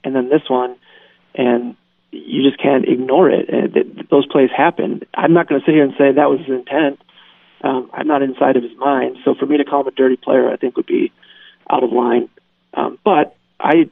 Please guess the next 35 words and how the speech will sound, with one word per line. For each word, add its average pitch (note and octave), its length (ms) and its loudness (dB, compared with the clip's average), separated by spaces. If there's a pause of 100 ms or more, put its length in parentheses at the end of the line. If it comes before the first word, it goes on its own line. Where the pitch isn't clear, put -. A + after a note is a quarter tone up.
(140)
like C#3+ 180 0
I've D3 180 0
said C#3 140 0
before, D#3+ 340 0
I E3 60 2
don't E3+ 140 2
have C#3+ 240 2
a - 120 -10
problem D#3 300 -2
with C3+ 100 -8
the B2+ 60 -16
Big C3 200 0
Ten B2+ 340 -4
suspending D#3 500 -2
him, B2 280 -2 (340)
because C#3 320 2 (500)
those D#3+ 240 4
aren't E3+ 240 0
the E3+ 80 4
way, D#3 420 4 (520)
it's - 200 -8
not G3+ 140 2
the G#3 60 2
way F#3 100 8
Wisconsin's D3+ 440 -2
taught B2+ 200 0
to B2 60 -8
go C3 100 0
around B2+ 300 0
screens. - 380 -8 (520)
And B2+ 360 2 (200)
twice E3+ 300 2
now, C3 360 0 (580)
um, - 260 -4 (500)
he's C3+ 220 4